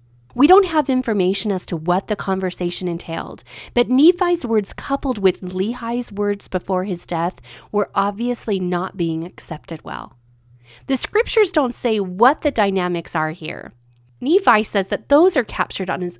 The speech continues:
other plates, which contain a history of his people. But I imagine, just like when there is a change in leadership and there are two opposing forces, that there were some rumblings as to who should lead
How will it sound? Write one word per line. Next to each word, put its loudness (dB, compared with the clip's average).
other 4
plates, -6
which -4
contain -6
a -6
history -4
of -4
his -10
people. -10
But 2
I 4
imagine, 2
just 0
like 4
when 0
there -2
is -4
a -6
change -2
in -2
leadership -2
and -2
there -2
are -4
two -4
opposing -2
forces, -8
that -2
there -2
were -6
some -4
rumblings -2
as -4
to -6
who 4
should -2
lead -4